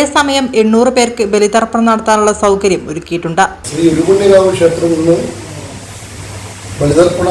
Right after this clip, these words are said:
Speaker 2: പുണ്യത്തിന് മറ്റുള്ള, അതായത് തിരുനെല്ലി പോലെയും തിരുനാവായ പോലെയും വളരെ വേഗത്തിൽ തന്നെ ഒരുപാട് ഉയരങ്ങളിൽ എത്തിച്ചേർന്ന ഒരു ക്ഷേത്രമാണ്.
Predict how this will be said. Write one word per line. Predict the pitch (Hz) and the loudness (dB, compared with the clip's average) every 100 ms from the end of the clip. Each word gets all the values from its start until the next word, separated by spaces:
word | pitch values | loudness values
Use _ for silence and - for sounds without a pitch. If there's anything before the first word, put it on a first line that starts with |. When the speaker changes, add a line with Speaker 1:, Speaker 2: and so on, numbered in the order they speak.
| 180 180 - - - | -2 -6 -10 -12 -12
Speaker 2:
പുണ്യത്തിന് | - 165 170 165 160 165 - - - - - - - - - | -6 0 0 2 0 0 -4 -12 -16 -18 -16 -16 -16 -8 -4
മറ്റുള്ള, | 143 175 190 175 - | -4 0 4 4 2
അതായത് | 147 151 160 - | 0 2 2 0
തിരുനെല്ലി | 143 175 175 175 | 2 2 4 2
പോലെയും | 175 175 - - - - - | 4 2 2 -4 -10 -14 -8
തിരുനാവായ | 143 156 165 165 170 165 | -2 4 6 8 6 4
പോലെയും | 170 170 175 - - - - - - - - - - | 0 2 0 -2 -10 -14 -16 -14 -14 -14 -14 -10 -2
വളരെ | 147 165 190 190 - - - - - - | 2 4 4 4 0 -10 -12 -16 -12 0
വേഗത്തിൽ | 170 180 185 180 180 | 2 2 0 -2 0
തന്നെ | 170 170 170 - - - - - - - - - - - | 0 -2 -6 -10 -14 -12 -10 -10 -10 -12 -12 -14 -12 -6
ഒരുപാട് | 156 165 175 185 185 - - - - - - - - - - | 2 4 4 4 0 -2 -12 -14 -16 -14 -14 -14 -14 -14 -4
ഉയരങ്ങളിൽ | 160 165 180 180 | 4 6 6 4
എത്തിച്ചേർന്ന | 175 - 175 165 165 170 170 | 2 0 2 2 2 0 -2
ഒരു | 165 | -2
ക്ഷേത്രമാണ്. | - 143 139 135 117 | 0 -2 0 2 2